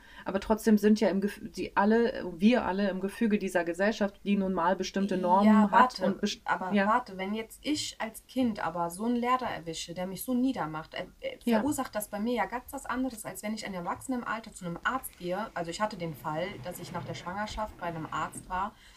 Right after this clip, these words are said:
Speaker 2: und, äh, ich wollte mir dann danach die Pille holen, hatte gerade ganz frisch entbunden, ja. Also klar, ich
Speaker 1: Mhm.
Speaker 2: war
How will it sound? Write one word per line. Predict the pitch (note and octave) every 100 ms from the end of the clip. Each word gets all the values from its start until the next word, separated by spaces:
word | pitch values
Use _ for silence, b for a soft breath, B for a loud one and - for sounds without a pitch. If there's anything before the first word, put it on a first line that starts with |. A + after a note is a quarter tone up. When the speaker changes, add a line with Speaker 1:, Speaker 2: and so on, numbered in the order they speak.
| B B -
Speaker 2:
und, | F#3 F3+ -
äh, | - F3+ F3
ich | F3
wollte | F#3 F3+
mir | F#3+
dann | F3+ F3
danach | E3 E3+ F3+
die | E3+
Pille | - F#3 A3
holen, | A3+ A#3+ A3+
hatte | G3 G3+
gerade | F#3+ F#3 F3 -
ganz | A#3+ C4 -
frisch | - A#3+ -
entbunden, | G#3+ - G#3+ G#3 D#3+ D3 D#3+
ja. | - D#3+ F#3 C4+ C4+
Also | - F3+
klar, | - A3+
ich | G3+
Speaker 1:
Mhm. | G3+
Speaker 2:
war | E3+